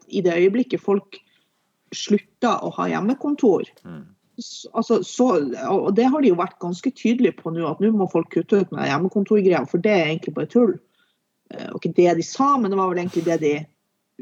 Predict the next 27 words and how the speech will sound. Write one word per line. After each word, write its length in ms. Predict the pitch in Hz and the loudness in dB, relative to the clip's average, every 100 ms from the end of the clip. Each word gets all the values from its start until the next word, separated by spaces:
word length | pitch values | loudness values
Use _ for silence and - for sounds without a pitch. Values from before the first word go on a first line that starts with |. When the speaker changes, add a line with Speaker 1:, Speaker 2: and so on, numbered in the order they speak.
| - 196 | -8 -8
Speaker 1:
uttalte 560 | - 180 175 - - | -2 -2 -2 -10 -14
fra 100 | - | -12
sin. 220 | - - 131 | -12 -8 -2
Det 80 | 185 | 0
var, 140 | 185 | 0
det 140 | 208 | 0
var 120 | 233 240 | 0 2
litt 240 | 233 - | 0 -2
sånn 200 | - 147 | -12 -8
der, 160 | 143 143 | -6 -6
Anne, 160 | 151 135 | -6 -6
OK, 160 | - 170 156 156 _ - - _ _ - | -4 -4 -4 -6 _ -20 -20 _ _ -2
og 60 | 220 | 0
det 80 | 247 | 2
er 40 | |
klart 140 | 262 226 | 0 0
at 80 | 202 | 0
i 80 | 220 | 0
det 80 | 208 | 4
øyeblikket 440 | 196 214 262 190 | 2 2 -2 -2
man, 140 | 180 175 | -2 -4
man, 380 | 185 180 175 175 175 | -2 -2 -2 -4 -2
man 120 | 180 | -2
slutter 320 | - 240 - 202 | -2 -4 0 2
med 140 | 160 | 2
hjemmekontor, 500 | 220 294 320 - 208 | 0 -2 -4 2 2
så 140 | 180 | 4